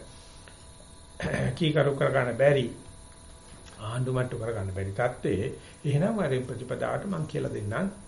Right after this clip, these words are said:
ඒක කරන හැටි, ඒක සඳහායි සරුවච්චන් වහන්සේ <clears throat> එවැනි දෙයකට පෙළඹෙන්න තරම් පෞරුෂත්වයක් තියෙන කෙනාට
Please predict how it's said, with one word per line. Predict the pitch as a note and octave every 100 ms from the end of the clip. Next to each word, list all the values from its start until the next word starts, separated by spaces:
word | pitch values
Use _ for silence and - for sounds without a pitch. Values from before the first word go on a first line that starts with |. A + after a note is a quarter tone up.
| -
ඒක | D3+ D#3+
කරන | F3+ D3+ A2+ G#2
හැටි, | G2+ G2 G3 B3 - - -
ඒක | C3+ D3
සඳහායි | - D#3+ D#3 D3
සරුවච්චන් | D3 C#3 B2 - A#2
වහන්සේ | A2 A2 G#2+ C#3 G3 - - - - - - -
<clears throat> | - D3 - - - - -
එවැනි | C#3 B2+ B2 G#2+ - - - - - - - -
දෙයකට | B2 C#3+ D3+ D3+
පෙළඹෙන්න | C3+ B2 D3 D#3
තරම් | D#3 D#3+ D#3+ D#3+ D#3
පෞරුෂත්වයක් | - D#3 D3+ D3+ C#3+ C#3+ -
තියෙන | C3+ B2
කෙනාට | B2+ B2 D3+ D#3